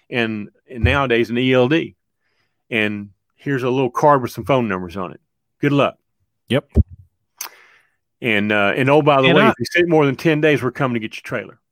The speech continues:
Speaker 1: So that, that everybody gets that. No,
Speaker 2: Yeah.
Speaker 1: n-, people that are wildly successful here that have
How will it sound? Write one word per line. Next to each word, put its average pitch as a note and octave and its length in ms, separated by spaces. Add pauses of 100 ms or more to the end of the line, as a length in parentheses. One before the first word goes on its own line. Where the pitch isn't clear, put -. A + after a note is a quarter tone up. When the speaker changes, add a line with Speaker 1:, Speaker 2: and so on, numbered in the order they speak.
(360)
Speaker 1:
So - 140
that, D3 280
that E3 120
everybody G3 760
gets E3 400
that. - 200 (580)
No, D3+ 360 (320)
Speaker 2:
Yeah. D3 80
Speaker 1:
n-, D3 60 (340)
people A3 440
that E3 160
are A#2+ 200
wildly G3+ 600
successful F3+ 720
here E3 260
that C3 180
have A#2+ 180